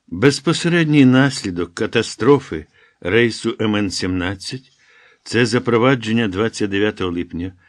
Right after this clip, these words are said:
дві тисячі чотирнадцятого року третього рівня санкцій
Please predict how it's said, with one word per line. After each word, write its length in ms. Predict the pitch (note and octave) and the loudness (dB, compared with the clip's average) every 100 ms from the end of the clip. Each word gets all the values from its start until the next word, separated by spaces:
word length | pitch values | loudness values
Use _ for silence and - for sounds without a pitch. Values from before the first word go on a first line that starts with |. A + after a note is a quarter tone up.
| _ _ | _ _
дві 280 | F2+ F#2 G#2+ | -8 -4 -2
тисячі 520 | G#2 A#2+ - G2 G2 | -2 -2 -4 -6 -6
чотирнадцятого 840 | F#2 G2+ G2+ F2+ F#2+ F2+ - E2+ E2+ | -6 -6 -4 -4 -4 -4 -8 -8 -4
року 340 | G#2+ - A#2+ - _ _ _ _ _ _ | -4 -4 -8 -10 _ _ _ _ _ _
третього 540 | A#2 C#3 C3 A2+ F#2 | 6 6 6 2 -2
рівня 340 | G2 G#2 F#2+ F2+ | 2 2 0 -2
санкцій 760 | - G#2 C#3 C3+ - B2 C3 | -2 2 2 0 -4 -4 -4